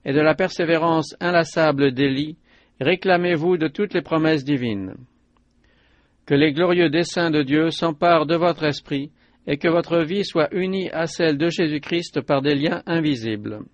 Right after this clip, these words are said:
Celui qui a ordonné à la lumière de dissiper les ténèbres est tout disposé à illuminer votre cœur pour faire resplendir la lumière de la connaissance de Dieu manifestée dans son Fils.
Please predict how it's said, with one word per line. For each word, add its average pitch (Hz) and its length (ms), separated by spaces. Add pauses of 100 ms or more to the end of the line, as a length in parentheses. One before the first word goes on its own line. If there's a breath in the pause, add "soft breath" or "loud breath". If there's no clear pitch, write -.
(640 soft breath)
Celui 226 380
qui 202 140
a 180 160
ordonné 185 440
à 170 80
la 170 120
lumière 180 460
de 147 100
dissiper 165 460
les 165 120
ténèbres 143 600 (360 soft breath)
est 143 200
tout 226 140
disposé 190 600
à 147 140
illuminer 185 480
votre 170 300
cœur 147 540 (320 soft breath)
pour 160 160
faire 165 240
resplendir 185 540
la 165 100
lumière 180 360
de 151 80
la 170 120
connaissance 170 560
de 147 140
Dieu 147 300 (560 soft breath)
manifestée 165 680
dans 160 180
son 147 200
Fils. - 560